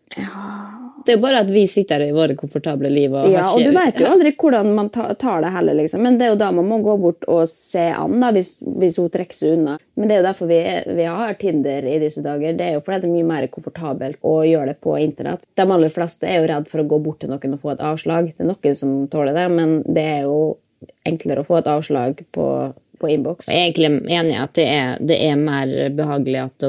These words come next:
Speaker 2: kan skrive i innboksen enn komme bort på gata, for
Speaker 1: Ja,
Speaker 2: da kan du
Speaker 1: for
Speaker 2: la
Speaker 1: da kan
Speaker 2: være å
Speaker 1: du,
Speaker 2: svare.
Speaker 1: ikke sant? Og det er jo avvis, så hvordan gjør man det, liksom? Jeg prø-, altså, det vet jeg jo i hvert fall ikke.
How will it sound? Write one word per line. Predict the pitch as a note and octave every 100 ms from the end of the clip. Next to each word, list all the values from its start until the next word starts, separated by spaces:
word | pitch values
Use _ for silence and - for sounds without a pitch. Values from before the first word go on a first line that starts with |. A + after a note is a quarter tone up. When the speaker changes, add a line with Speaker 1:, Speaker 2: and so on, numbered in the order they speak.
| C3+
Speaker 2:
kan | C3+ B2+ C3 C3 -
skrive | - D#3 D3 C#3
i | C3+
innboksen | C3 C3 - B2+
enn | - C#3 C3
komme | - C#3+ C3+
bort | C3
på | C#3+
gata, | D3 G3
for | B3+
Speaker 1:
Ja, | C4+
Speaker 2:
da | C#4
kan | B3+
du |
Speaker 1:
for | B3
Speaker 2:
la | C#4+
Speaker 1:
da |
kan | D4+
Speaker 2:
være | D4
å |
Speaker 1:
du, | C#4+
Speaker 2:
svare. | F#3+ F3+ -
Speaker 1:
ikke | D4+ C#4
sant? | C#4 D4 - -
Og | B3+
det | B3+
er | G#3+
jo | G3+
avvis, | - D#3+ E3+ -
så | -
hvordan | A3 A3
gjør | A#3 F#3 D#3+
man | E3
det, | D#3+ D#3+
liksom? | D#3 F#3+ B3
Jeg | A3 G#3
prø-, | A3 A#2
altså, | F#3+ F#3+ F#3
det | F3+ F3 F3+
vet | G#3+
jeg | A#3+
jo | B3
i |
hvert | C4 - -
fall | - -
ikke. | -